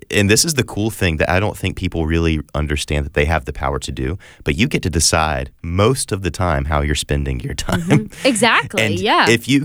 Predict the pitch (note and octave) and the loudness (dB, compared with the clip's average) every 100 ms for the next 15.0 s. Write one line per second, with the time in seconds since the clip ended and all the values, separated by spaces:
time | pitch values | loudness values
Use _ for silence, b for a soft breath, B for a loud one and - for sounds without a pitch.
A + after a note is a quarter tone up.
0 | C#3 G#2+ G2+ A2+ C#3+ C3 - F#2 - E2 | 2 0 2 0 -2 -2 -6 -10 -2 2
1 | F2+ F#2 A#2 A#2+ E2+ E2 - E2+ G#2 C3 | 4 4 2 2 2 2 0 2 4 6
2 | A2+ G2+ F2+ F#2 A2 F2 F2+ E2 D2 C2+ | 4 2 -2 0 2 0 0 0 0 2
3 | F#2+ D#2+ C#2 - - C#2+ - _ - - | 4 4 2 -2 -2 -2 -4 _ -6 2
4 | G2 D#2 D2+ B B B B B _ _ | 4 4 0 B B B B B _ _
5 | _ - - G#2+ A#2 A2 - G#2 G2 G2 | _ -20 -2 2 2 2 2 2 2 0
6 | D#2+ D#2 D#2 D#2 A2+ C#2+ - - - - | 0 -4 0 0 0 -2 -4 -4 -8 -12
7 | _ F3+ E3+ E3+ G#2 C#3 A2 G2+ F#2+ - | _ -8 -6 0 2 2 2 2 2 2
8 | G2 E2+ F2 D#2+ D#2 C#2 D2+ G2 - - | -2 0 0 2 0 0 0 0 -2 -8
9 | - - F3 E3 E3+ E3 E3 G#2 G2+ F#2+ | -14 -6 -4 -2 -4 -6 -2 0 0 0
10 | G#2+ A2 - G2 F#2 E2+ F#2 E2 - A2 | -2 0 0 2 2 0 0 -2 0 2
11 | A#2+ G#2+ G2+ - B2+ G#2+ D2+ - E2+ - | 2 2 -2 -2 -2 -2 -4 -2 -4 -2
12 | E2 F2 C3+ C#2 C2 - - C#2 - E2 | -2 -2 -2 -6 -6 -4 -2 -2 0 0
13 | E2 - F2 - F2+ - F2+ F2 A2+ F2+ | 0 -2 -2 0 -2 0 0 2 0 0
14 | E2+ - F2 E2+ B B B B F#2 | -4 2 2 2 B B B B -2